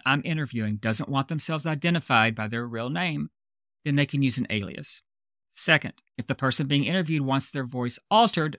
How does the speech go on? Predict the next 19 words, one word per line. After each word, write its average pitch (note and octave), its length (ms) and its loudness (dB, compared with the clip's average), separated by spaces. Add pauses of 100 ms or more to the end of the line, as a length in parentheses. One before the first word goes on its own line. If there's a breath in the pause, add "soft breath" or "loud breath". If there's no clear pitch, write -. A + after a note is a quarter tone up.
I A2+ 120 4
can A#2+ 160 0
do A2 120 0
that G2+ 180 0
as B2 160 -4
well. A#2 300 0 (920)
And D3 180 -2
third, E3+ 460 2 (440)
before F3 300 2
the G#3 80 2
podcast E3 640 2
airs, A#2 420 2
I A#2+ 100 0
will C#3 140 -2
play C#3+ 320 2
it E3 120 -2
in C#3+ 120 0
its D3 160 -4
entirety C3 840 0